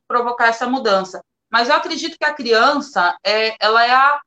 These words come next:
ela é o começo de tudo. Quando você transforma ali uma criança, ela leva aquela informação pra casa, ela começa a mudar a família, né? Então, é, eu, eu vejo muito pela criança. Tem, tem um evento que eu fui fazer, eu sou muito, não é que eu sou contra,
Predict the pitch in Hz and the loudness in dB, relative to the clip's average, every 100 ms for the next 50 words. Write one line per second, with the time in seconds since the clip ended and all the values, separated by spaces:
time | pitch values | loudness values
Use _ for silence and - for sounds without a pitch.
0 | _ _ _ 220 247 269 370 370 285 262 | _ _ _ -2 0 2 2 2 0 0
1 | 220 196 - 190 185 185 233 254 262 285 | -8 -14 -8 -6 -6 -4 -4 -4 -6 -8
2 | 285 269 269 269 269 254 254 240 233 214 | -8 -8 2 2 2 -2 -2 -2 -2 0
3 | 220 262 269 240 226 226 240 269 254 247 | 2 2 2 2 4 4 2 0 -2 -2
4 | - 233 220 220 233 254 220 214 190 202 | -2 0 0 0 -2 -2 -2 0 2 4
5 | 233 226 214 214 220 214 226 254 247 214 | 2 2 2 2 0 -4 -2 -6 -2 2
6 | 220 - 208 196 208 233 254 214 196 196 | 2 2 -4 -4 -10 -10 -4 -2 0 0
7 | 226 - _ _ _ 208 226 226 247 254 | -2 -4 _ _ _ -2 4 4 2 -2
8 | 214 226 240 226 226 233 226 240 240 247 | 0 2 2 0 -2 0 0 -2 -4 -8
9 | 254 - 247 254 277 269 202 196 - - | -10 -8 -6 -6 -6 -2 -2 -2 -10 -14
10 | _ _ _ 240 254 302 277 269 285 302 | _ _ _ -2 0 0 -2 -4 -6 0
11 | 247 202 220 254 226 196 202 202 190 180 | -2 0 -2 -2 -4 -8 -8 -8 -8 -4
12 | 214 226 226 269 392 370 - _ 269 320 | 0 0 0 -2 -4 -10 -14 _ -4 -2
13 | 311 311 294 220 196 175 175 165 | -4 -4 -2 2 2 0 -4 -8